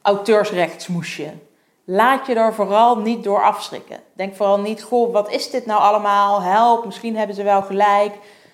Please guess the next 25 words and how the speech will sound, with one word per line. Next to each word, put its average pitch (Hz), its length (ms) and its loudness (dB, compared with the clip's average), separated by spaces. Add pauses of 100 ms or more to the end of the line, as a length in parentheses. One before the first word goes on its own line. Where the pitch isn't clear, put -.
(140)
Misschien 247 340 -4
moet 240 160 2
ik 233 60 -4
inderdaad 220 460 2
wel 226 120 -2
bij 208 160 4
een 196 100 -2
andere 196 340 -2
partij 185 480 -2
zijn. 180 260 -4
Misschien 190 340 -6
was 254 200 2
het 247 140 -8
wel 196 240 2
mijn 180 140 -6
eigen 185 320 -6
schuld." 175 440 -10 (560)
Allemaal 220 280 2
helemaal 226 500 2
niet 220 140 -6
waar. - 280 -10 (420)
Als 190 120 -14
jij 208 240 4
zeker 233 480 0
weet 233 440 -4